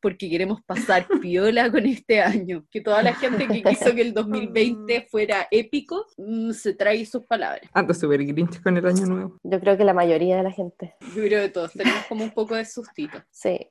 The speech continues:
Speaker 1: Mi nombre es Carmen Arroyo, soy médico veterinaria, entrenadora animal y diplomada en etología. Y les puedo contar que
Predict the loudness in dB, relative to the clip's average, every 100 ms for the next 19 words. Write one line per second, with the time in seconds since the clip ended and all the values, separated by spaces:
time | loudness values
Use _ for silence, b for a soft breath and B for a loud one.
0 | _ -6 0 2 4 2 2 0 2 0
1 | 0 2 2 0 -4 -2 2 4 2 0
2 | -2 -2 -2 -4 -2 -2 0 -4 -4 -4
3 | -2 0 -2 -2 -4 -2 -2 -2 -4 -4
4 | -2 -2 -2 -4 -2 -4 -4 0 2 2
5 | 2 -2 -6 -4 -2 0 0 0 -4 -4
6 | -6 -6 -6 -4 -4 -2 -2 -2 -6 -6
7 | -2 -2 -2 -2 0 0 -2 -2 -8 -8
8 | _ -6 -4 -6